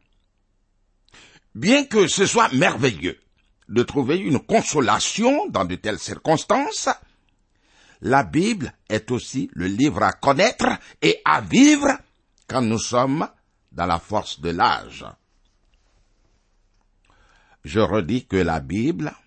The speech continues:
t'interpelle en ce moment. En ce moment-ci, la Bible t'interpelle. Réponds. Ami, j'avoue que la Bible est le seul livre qui nous montre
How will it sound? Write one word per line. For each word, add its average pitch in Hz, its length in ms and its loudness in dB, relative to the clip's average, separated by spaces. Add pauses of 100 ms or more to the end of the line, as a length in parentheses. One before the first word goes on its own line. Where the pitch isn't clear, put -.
(460)
t'interpelle 92 800 -6 (160)
en 160 140 0
ce - 160 -10
moment. 58 340 -14 (540)
En 131 80 -2
ce - 160 -6
moment-ci, 76 680 -6 (300)
la 80 140 -8
Bible 73 440 -8
t'interpelle. 78 720 -8 (220)
Réponds. - 480 -2 (3250)
Ami, 175 400 -2 (240)
j'avoue 107 480 0
que 92 380 -4 (520)
la 87 220 -2
Bible 90 380 -6 (500)
est 80 80 -6
le 90 140 -2
seul 104 320 -2
livre 120 380 -2
qui 90 180 -8
nous 82 100 -2
montre 143 480 0